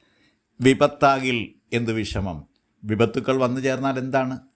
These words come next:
അതിൽ വിഷമിക്കാനായിട്ടുള്ളത്? ഈ ശ്ലോകാർത്ഥം സംക്ഷേപിച്ചിങ്ങനെ പറയാം. വിത്താശമൂലം അഥവാ ധനാർത്ഥി മൂലം സൽക്കർമ്മം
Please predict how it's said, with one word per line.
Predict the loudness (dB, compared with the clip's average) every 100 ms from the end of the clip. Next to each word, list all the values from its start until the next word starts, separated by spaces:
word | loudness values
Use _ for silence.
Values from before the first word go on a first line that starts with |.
| -2
അതിൽ | 2 2
വിഷമിക്കാനായിട്ടുള്ളത്? | 2 -2 -2 0 2 0 0 -2 -2 -4 -14 _ _ _ _ _ _ _ _ _ _ _ _ _ _ _ _ _ _ _
ഈ | 2 4
ശ്ലോകാർത്ഥം | 0 0 2 2 0 -2 0
സംക്ഷേപിച്ചിങ്ങനെ | -2 0 2 2 2 -4 -2 0
പറയാം. | 2 2 -2 -10 _ _ _ _ _ -20 _ _ _ _ _ _
വിത്താശമൂലം | 2 4 4 4 4 0 0 0 2 2
അഥവാ | 2 2 2
ധനാർത്ഥി | -2 -2 2 0 0 -2
മൂലം | -2 0 -2 -2 _ _ _ _ _ _ _ _ _ _ _ _ -4
സൽക്കർമ്മം | 2 2 4 0 2 0